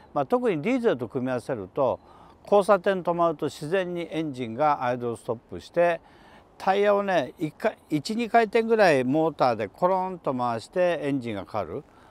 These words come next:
だから本当にそのアイドルストップからの復帰もスムーズで、まあ、こんなにきめ細かく車が進化しちゃって、ちょっと驚きましたね。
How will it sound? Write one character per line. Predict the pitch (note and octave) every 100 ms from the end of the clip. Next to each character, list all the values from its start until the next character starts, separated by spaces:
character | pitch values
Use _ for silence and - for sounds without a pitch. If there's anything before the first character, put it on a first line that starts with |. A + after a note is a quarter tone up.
| - -
だ | B2
か |
ら | A2
本 | - F#3+ G3
当 | - G3
に | F3
そ | F3+
の | F3 E3
ア | E3
イ | E3+
ド | F3
ル |
ス | -
ト | F#3
ッ | E3+
プ | -
か | B2+ C3
ら | A#2+
の | A2
復 | - _
帰 | B2
も | A#2 A#2 F#2 - - -
ス | - - C3+
ム | C#3 B2+
ー |
ズ | G2 G2
で、 | G2+ A#2 F#2 E2 _ - - - -
ま | A2+
あ、 |
こ | - D#3+ G3
ん | G#3
な | G#3+
に | G3+
き | - F#3+
め | F#3+
細 | G3 G3 F#3+
か | F#3+
く | D#3+ C#3 G#2+ G2 - _ _
車 | - F3+ C#3+ D3+
が | C#3
進 | F#3+ F3+
化 | - G#2
し |
ち | A2+
ゃ |
っ | F#2+
て、 | - G#2+ F2 - - -
ち | G3
ょ |
っ | F#3+
と | G#2+ G#2
驚 | C3 D#3
き | C#3+
ま | C#3+
し | -
た | F2
ね。 | A#2+